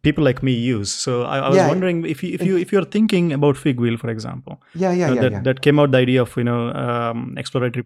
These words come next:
Speaker 1: programming and making the feedback loop as tighter as possible.
Speaker 2: Yeah,
Speaker 1: Um,
Speaker 2: yeah.
Speaker 1: so how
Speaker 2: Well,
Speaker 1: do you see
Speaker 2: so
Speaker 1: this kind of thing moving forward?
Speaker 2: Well, in terms of Figwheel, I've, I've had several interesting ideas. Um, one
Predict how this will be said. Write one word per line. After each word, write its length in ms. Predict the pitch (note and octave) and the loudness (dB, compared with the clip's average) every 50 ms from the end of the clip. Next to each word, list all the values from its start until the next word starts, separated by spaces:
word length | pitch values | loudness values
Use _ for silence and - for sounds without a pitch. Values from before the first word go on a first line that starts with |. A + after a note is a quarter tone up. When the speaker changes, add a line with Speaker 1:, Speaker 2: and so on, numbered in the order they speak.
| _ | _
Speaker 1:
programming 300 | _ G#2+ A2+ A2+ A2+ A2+ | _ -6 -6 -4 -4 -4
and 120 | A2+ A2+ A#2 | -4 -4 -4
making 260 | B2 C3 - C#3 B2+ | -4 -4 -2 -4 -4
the 60 | A#2 | -4
feedback 540 | - - - C#3 C3 A#2+ B2 B2 A#2 A#2 - | -6 -8 -8 -8 -8 -4 -4 -4 -4 -4 -8
loop 180 | A#2+ A#2 - B2+ | -10 -10 -8 -8
as 200 | A#2+ A#2 - - | -10 -10 -10 -12
tighter 320 | - B2+ A#2 A2+ - A#2+ | -10 -10 -10 -10 -8 -10
as 80 | A2+ A2 | -10 -10
possible. 560 | - - B2+ A#2+ - - C#3 A#2 A#2+ B2 C3+ _ _ _ _ _ _ - | -10 -12 -12 -12 -12 -12 -16 -18 -18 -18 -20 _ _ _ _ _ _ -8
Speaker 2:
Yeah, 260 | F3 E3+ D#3 C3+ A2 G#2 | -2 0 0 0 0 0
Speaker 1:
Um, 100 | A#2 B2 | 0 0
Speaker 2:
yeah. 200 | A#2 G#2+ G2 - - | -2 -2 -4 -6 -10
Speaker 1:
so 180 | - - C#3 | -6 -4 -2
how 80 | - C#3 | 2 2
Speaker 2:
Well, 100 | G#3 A3 | 2 2
Speaker 1:
do 60 | D3 | 2
you 60 | C3+ | 0
see 200 | C3 - - D3 C#3 | -2 -4 -4 -2 0
Speaker 2:
so 80 | A#3 | 2
Speaker 1:
this 140 | A3 A3 - | 0 0 -2
kind 180 | - C#3+ C3 B2 | -2 -4 -4 -4
of 100 | A#2 - | -6 -6
thing 340 | - B2+ A#2+ A#2+ A#2 A#2 - | -6 -6 -4 -4 -6 -8 -8
moving 340 | D#3 B2+ B2 C3+ C3+ B2+ A#2 | -8 -6 -4 -2 -2 -2 -4
forward? 440 | - - D3 D#3 C3+ G#2 G2+ F#2+ - _ _ _ _ _ _ _ _ _ _ _ _ _ _ _ _ _ _ _ _ _ _ | -4 -6 -8 -8 -6 -8 -10 -12 -14 _ _ _ _ _ _ _ _ _ _ _ _ _ _ _ _ _ _ _ _ _ _
Speaker 2:
Well, 160 | - E3+ D#3 - | -6 -6 -6 -4
in 140 | G3+ F3+ | -6 -8
terms 240 | - B3 D4+ E4 E4 | -6 -6 -6 -6 -6
of 120 | E4 - - | -8 -8 -6
Figwheel, 380 | G3 G3 E3 D#3 D#3+ D3 B2+ | -8 -8 -6 -4 -4 -2 -2
I've, 200 | B2+ C3 B2+ C3 A#2+ | -2 -4 -6 -8 -10
I've 180 | F2 B2+ - | -10 -10 -8
had 220 | C#3 F3 E3 C3+ - | -6 -6 -6 -6 -8
several 480 | - - - G3 G#3 G3 G3 F3 - | -16 -10 -6 -4 -4 -2 -2 -4 -2
interesting 440 | C3 B2+ A#2 B2+ A2 - G#2+ F2+ E2+ | -4 -4 -4 -6 -8 -8 -8 -8 -8
ideas. 460 | E2+ F2+ - - - - - _ _ _ _ _ _ _ _ _ _ _ _ - | -8 -10 -10 -14 -20 -20 -20 _ _ _ _ _ _ _ _ _ _ _ _ -2
Um, 400 | C3 B2+ B2 A#2+ A2+ A2+ - - _ _ - A2+ | 0 2 2 0 -2 -6 -10 -18 _ _ -16 -8
one 520 | B2+ F3+ F#3 A2+ G#2+ C3 E3 G3 - - | -4 -4 -4 -4 -6 -8 -10 -12 -14 -16